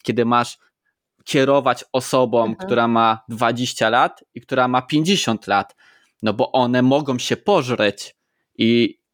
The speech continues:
Speaker 1: ty jako przełożony,
Speaker 2: Mhm.
Speaker 1: przełożona, musisz na tym zapanować i nauczyć ich współpracy, jeżeli te osoby tego nie umieją, bo to jest zależne wtedy od kilku stron.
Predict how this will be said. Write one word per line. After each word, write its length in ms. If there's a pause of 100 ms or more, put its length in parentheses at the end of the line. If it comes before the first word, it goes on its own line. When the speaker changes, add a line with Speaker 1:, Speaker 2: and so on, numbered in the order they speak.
(160)
Speaker 1:
ty 340
jako 720
przełożony, 640
Speaker 2:
Mhm. 160
Speaker 1:
przełożona, 760 (240)
musisz 520
na 140
tym 180
zapanować 760
i 80
nauczyć 500
ich 80
współpracy, 560
jeżeli 460 (280)
te 140
osoby 360
tego 240
nie 140
umieją, 440 (380)
bo 80
to 140
jest 200
zależne 540 (380)
wtedy 420
od 280
kilku 360
stron. 380